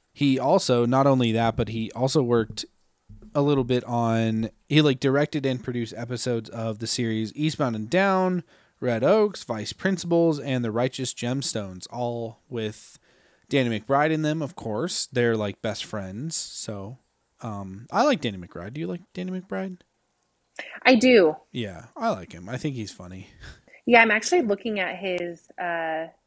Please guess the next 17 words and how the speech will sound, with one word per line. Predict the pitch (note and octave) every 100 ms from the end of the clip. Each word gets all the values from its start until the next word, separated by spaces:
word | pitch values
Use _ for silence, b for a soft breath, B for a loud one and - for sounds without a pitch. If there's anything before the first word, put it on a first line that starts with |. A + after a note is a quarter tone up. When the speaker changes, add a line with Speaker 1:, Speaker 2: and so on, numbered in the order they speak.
| G3
Speaker 2:
David | F#3 F#3
Gordon | F#3 F3+ F3
Green's, | E3 E3 E3 E3+ F3 - - _ _
um, | - D#3+ D#3+ E3+
list | F3 F3 -
of |
movies, | F3 F3+ G3
'cause | F#3+
I | F#3
didn't | G3 F#3
do | F3+
any | E3+ E3
research | D#3+ - F3 E3+
on | E3+
him | F3
before. | E3 - D#3+ F3 G3
Speaker 1:
Yeah. | C#3 A#2 F#2